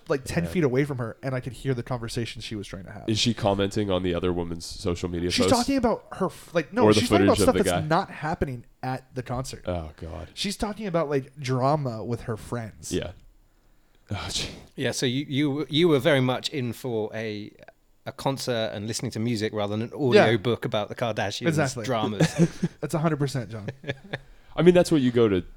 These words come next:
Speaker 2: to concerts
Speaker 3: Yeah.
Speaker 2: for, is to
Speaker 1: Yeah.
Speaker 2: talk about other stuff.
Speaker 1: That's, it's exactly
Speaker 2: Yeah, and that's
Speaker 3: I
Speaker 2: how you do
Speaker 3: never
Speaker 2: these
Speaker 3: get
Speaker 2: days.
Speaker 3: that. Going to a concert, going to a movie, going to a show, and talking through it. It's like,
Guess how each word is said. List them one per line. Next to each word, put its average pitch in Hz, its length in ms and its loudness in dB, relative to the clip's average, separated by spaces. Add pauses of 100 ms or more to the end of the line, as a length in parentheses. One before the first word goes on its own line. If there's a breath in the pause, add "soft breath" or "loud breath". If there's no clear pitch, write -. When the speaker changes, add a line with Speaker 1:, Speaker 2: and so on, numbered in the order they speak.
Speaker 2:
to 104 120 -4
concerts 87 360 -2
Speaker 3:
Yeah. 107 120 -4
Speaker 2:
for, 107 100 4
is 85 120 -2
to - 80 -6
Speaker 1:
Yeah. 233 100 4
Speaker 2:
talk 185 120 0
about 82 220 -4
other 82 180 -6
stuff. - 480 -10
Speaker 1:
That's, 185 180 -2
it's 170 180 -2
exactly 175 320 6
Speaker 2:
Yeah, 107 60 6
and 95 100 -2
that's 101 180 2
Speaker 3:
I - 20 6
Speaker 2:
how 175 60 6
you 185 80 6
do 185 40 8
Speaker 3:
never 135 260 8
Speaker 2:
these 131 80 2
Speaker 3:
get 147 160 6
Speaker 2:
days. 113 80 -6
Speaker 3:
that. 104 200 -4
Going 143 220 2
to 180 100 0
a 165 60 0
concert, 131 420 -2
going 127 200 0
to - 80 -4
a - 20 0
movie, 127 480 2
going 120 260 -2
to 123 120 -8
a - 20 -6
show, 117 540 -2
and 107 220 -6
talking 127 400 -2
through 110 260 -8
it. 98 120 -8
It's - 140 -14
like, 104 160 -10